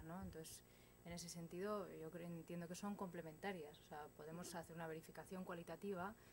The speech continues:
pero la cuantitativa tiene otro, otra complejidad. Y depende de, del tipo de proceso participa-, o sea, depende de, de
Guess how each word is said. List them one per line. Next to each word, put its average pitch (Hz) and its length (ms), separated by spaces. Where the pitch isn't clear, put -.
pero 180 120
la 170 100
cuantitativa 165 680
tiene 185 200
otro, 185 240
otra 175 220
complejidad. 160 720
Y 156 80
depende 170 340
de, 190 280
del 190 340
tipo 196 220
de 185 120
proceso 180 400
participa-, 180 580
o - 60
sea, 165 140
depende 175 400
de, 185 260
de 170 300